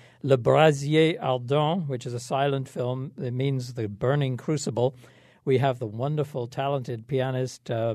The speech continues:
Patrick Miller, who'll be playing for it. And it's a really amazing film, full of passion and deception and, and shocking scenes. Um,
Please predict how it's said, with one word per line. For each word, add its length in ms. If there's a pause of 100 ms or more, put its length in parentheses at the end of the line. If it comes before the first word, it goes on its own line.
(160)
Patrick 340
Miller, 340
who'll 180
be 120
playing 360
for 220
it. 100 (480)
And 320
it's 260
a 140
really 440
amazing 540
film, 460
full 240
of 180
passion 560
and 220
deception 720
and, 320
and 160
shocking 500
scenes. 480 (420)
Um, 340